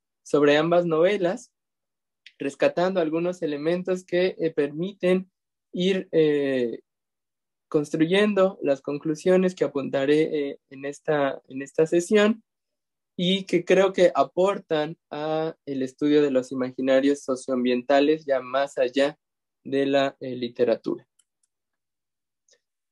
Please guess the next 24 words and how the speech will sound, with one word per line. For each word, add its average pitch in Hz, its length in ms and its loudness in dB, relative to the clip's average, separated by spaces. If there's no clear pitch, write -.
Eh, 165 160 2
en 175 100 2
primer 208 300 4
lugar, 226 400 6
eh, 160 360 -4
definir 170 640 -4
la 143 160 -4
categoría 139 560 0
de 160 80 6
imaginarios 135 760 0
socioambientales. 123 1120 -4
Eh, - 160 -6
parto 202 680 2
de, 139 640 -4
evidentemente, 151 720 -4
de 139 120 0
varios 165 420 0
autores, 175 500 0
pero 151 220 0
para 147 200 -4
esta 165 460 -2
ponencia 165 540 -4
me 147 80 -4
interesa, 143 680 -2